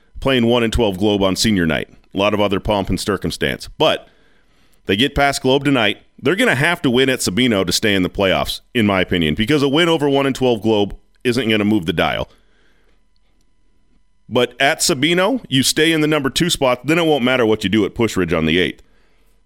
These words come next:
But if you get to a must-win at Push Ridge on the eighth, that's a scary spot for Safford to be in. That is their way to the playoffs. For Thatcher, who sits twenty-fifth, they have four and twelve Empire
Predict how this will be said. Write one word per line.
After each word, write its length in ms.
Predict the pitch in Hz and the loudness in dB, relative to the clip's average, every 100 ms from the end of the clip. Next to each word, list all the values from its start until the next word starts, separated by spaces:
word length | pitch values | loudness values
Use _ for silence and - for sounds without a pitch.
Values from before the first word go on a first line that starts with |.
| _ _ _ | _ _ _
But 160 | 117 117 | -2 0
if 120 | 123 | 2
you 120 | 139 | 0
get 180 | 127 170 | 0 0
to 140 | 175 156 | 2 2
a 60 | |
must-win 560 | 135 143 151 135 151 156 | 2 0 0 -2 0 0
at 120 | 127 | -2
Push 240 | 156 160 156 | -2 0 0
Ridge 220 | 170 151 | 0 0
on 140 | 120 | 0
the 120 | 110 | 2
eighth, 300 | 120 175 - _ _ _ _ | 2 0 -6 _ _ _ _
that's 160 | 110 113 | -4 -2
a 60 | |
scary 280 | 107 120 101 | -2 0 0
spot 320 | - 107 87 | 0 -2 -2
for 80 | - | -4
Safford 380 | - 92 85 82 | -2 0 0 -2
to 60 | 80 | -2
be 180 | 78 | -2
in. 100 | 52 - _ _ _ _ _ _ _ _ _ _ _ _ _ _ _ _ _ - _ _ _ _ _ _ _ - _ - | -2 -8 _ _ _ _ _ _ _ _ _ _ _ _ _ _ _ _ _ -20 _ _ _ _ _ _ _ -20 _ -2
That 220 | 101 107 | 0 2
is 240 | 117 101 - | 2 0 -8
their 520 | 101 165 185 110 87 | -2 0 2 0 -2
way 300 | 92 101 87 76 - | 0 0 0 -4 -6
to 80 | 98 | -4
the 100 | - | -2
playoffs. 500 | 110 87 60 - - - - - | 0 0 0 -6 -14 -20 -20 -20
For 220 | - 147 | -2 -2
Thatcher, 400 | 135 175 180 110 | 0 0 0 -2
who 140 | 90 113 | 0 2
sits 320 | - 127 - | 2 0 -2
twenty-fifth, 680 | - 135 123 - 123 - - - _ _ _ _ _ _ _ _ _ | -2 -2 -2 -2 -2 -4 -14 -20 _ _ _ _ _ _ _ _ _
they 160 | 107 135 | -2 2
have 300 | 143 127 113 | 2 2 0
four 320 | - 156 185 | 0 2 2
and 80 | 156 | 0
twelve 400 | - 160 156 - | 0 2 2 0
Empire 600 | 151 - 143 139 160 | 0 0 2 2 0